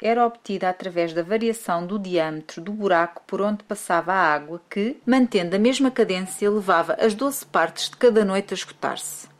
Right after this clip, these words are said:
Deviam mudar de aparelho conforme a época do ano, uma vez que só nos chegaram relógios de água de um só orifício, o que, segundo os fragmentos de uma inscrição de um tal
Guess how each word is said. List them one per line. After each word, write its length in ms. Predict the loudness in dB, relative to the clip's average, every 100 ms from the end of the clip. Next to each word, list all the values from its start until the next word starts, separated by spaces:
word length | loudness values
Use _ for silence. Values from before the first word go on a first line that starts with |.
| _ _
Deviam 400 | -14 -2 4 6
mudar 360 | 6 4 4 2
de 160 | 2
aparelho 500 | 0 4 4 4 4 0
conforme 520 | -4 0 2 4 6
a 40 |
época 360 | 6 4 0 -6
do 220 | -2 2
ano, 420 | 4 2 -4 -8 -10
uma 260 | -6 -4 0
vez 240 | 2 2
que 140 | -2
só 240 | -4 2 2
nos 160 | 2
chegaram 480 | -2 -2 2 2 2
relógios 600 | -2 -2 4 4 4 -6
de 180 | -10 0
água 400 | 2 2 2 -2
de 160 | 0 2
um 80 | 2
só 280 | 4 4 6
orifício, 800 | 4 2 0 -6 -6 -8 -10 -8 -6
o 80 |
que, 180 | -4 -2
segundo 440 | -2 -4 -2 0 -2
os 100 | -4
fragmentos 640 | 0 0 0 -2 -4 -8
de 140 | 0
uma 120 | 2 2
inscrição 640 | 0 -4 -6 0 0 0
de 80 | 0
um 120 | 0
tal 400 | 2 4 4 0